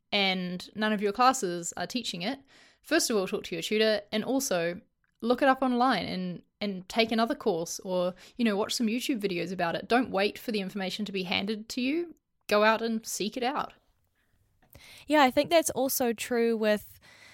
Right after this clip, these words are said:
Speaker 2: like, even if you are learning stuff at design school that is useful, it doesn't mean that it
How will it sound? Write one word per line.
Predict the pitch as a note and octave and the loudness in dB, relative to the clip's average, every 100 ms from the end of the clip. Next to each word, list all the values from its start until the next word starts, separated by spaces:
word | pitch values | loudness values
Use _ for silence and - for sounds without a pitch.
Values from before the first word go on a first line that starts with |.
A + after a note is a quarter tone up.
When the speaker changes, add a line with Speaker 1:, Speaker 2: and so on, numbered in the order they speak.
| - - _ - | -20 -20 _ 0
Speaker 2:
like, | A3 G3+ - - | 2 2 0 -4
even | A#3+ A#3 B3+ | -2 0 0
if | - G#3+ - | 0 -2 -4
you | G#3+ - | -4 2
are | G3+ A3+ B3+ | 4 4 4
learning | A3 G3 F#3+ | 2 0 -2
stuff | F#3+ G3+ G3 | -2 -2 -4
at | G3+ | -6
design | G#3 G3 F3+ G#3 | -4 -4 -2 -2
school | - G#3 G3 | -2 0 0
that | F#3+ F#3 - | 2 0 2
is | A3 A3 - | 2 2 2
useful, | G3 G3 - F#3 D#3+ G3+ A3 _ _ - _ _ _ _ _ - | 0 -2 -2 0 0 0 -2 _ _ -20 _ _ _ _ _ -4
it | A#3 | 4
doesn't | C4+ C#4 | 4 4
mean | C4 B3 | 4 4
that | A3 | 4
it | G#3 | 2